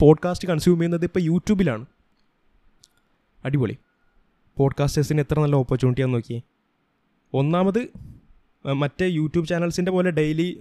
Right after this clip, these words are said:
millions of millions YouTube ചാനൽസ് വരുന്ന പോലെയല്ല.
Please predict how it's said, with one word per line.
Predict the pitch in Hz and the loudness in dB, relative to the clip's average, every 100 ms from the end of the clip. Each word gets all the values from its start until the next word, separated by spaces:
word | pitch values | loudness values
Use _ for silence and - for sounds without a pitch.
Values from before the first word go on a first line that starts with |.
| 139 | -6
millions | 170 160 165 165 | -4 -2 -2 -4
of | 160 | -2
millions | 160 156 160 160 | -2 -2 0 -2
YouTube | 147 151 | -2 -2
ചാനൽസ് | 160 151 151 160 | -2 -4 -4 -2
വരുന്ന | 151 147 | -2 -2
പോലെയല്ല. | 151 147 143 113 | -2 -2 -4 -8